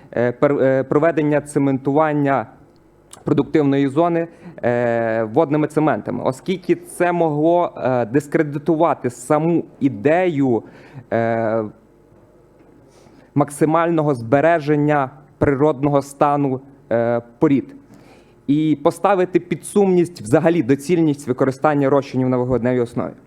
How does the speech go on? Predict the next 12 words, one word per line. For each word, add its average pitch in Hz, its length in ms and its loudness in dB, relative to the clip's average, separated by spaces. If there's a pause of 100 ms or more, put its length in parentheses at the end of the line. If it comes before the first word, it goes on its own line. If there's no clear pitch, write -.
(680)
Ми 160 160 4
були 170 380 4
і 139 360 0
надалі 143 460 2
залишаємося 139 1000 0
прихильниками 139 680 0
підходу, 147 540 0
який 143 480 -2 (360)
орієнтований 143 840 2
на 151 240 2
максимальне 151 1040 0 (560)
збереження, 151 1120 0